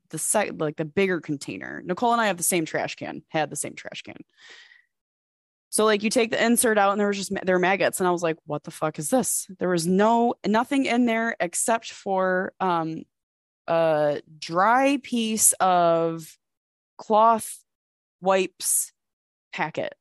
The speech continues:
Like, there was no food in there 'cause I was kinda psychotic about keeping that trash can clean 'cause it was so fucking expensive. <laughs>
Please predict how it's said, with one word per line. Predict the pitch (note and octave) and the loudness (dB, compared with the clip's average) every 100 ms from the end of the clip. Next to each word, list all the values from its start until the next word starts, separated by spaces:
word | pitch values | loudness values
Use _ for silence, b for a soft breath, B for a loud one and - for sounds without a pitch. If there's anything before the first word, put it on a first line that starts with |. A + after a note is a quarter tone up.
| - | -4
Like, | D#3 | -2
there | E3+ | 0
was | E3+ | 2
no | F#3+ | 2
food | F3+ - A#3 G#3+ | 0 -2 -2 2
in | F3+ | 0
there | D#3+ D3+ | 0 -6
'cause | - - | -12 -16
I | |
was | F#3 | -16
kinda | - C4 | -8 -6
psychotic | G3 D#3 - D#3+ E3+ - | -6 -8 -6 -6 -6 -12
about | - | -16
keeping | - D3+ C#3+ | -12 -12 -12
that | D3 | -14
trash | - D3 C#3+ | -12 -10 -12
can | - C3+ | -10 -12
clean | - - D#3+ | -10 -8 -8
'cause | D#3+ - | -8 -12
it | C3+ | -16
was | - | -12
so | C#3+ | -12
fucking | - - C#3+ D3+ C3 | -12 -8 -8 -6 -12
expensive. | - - C#3+ - - - _ | -10 -10 -10 -10 -14 -20 _
<laughs> | - B2 - | -18 -16 -18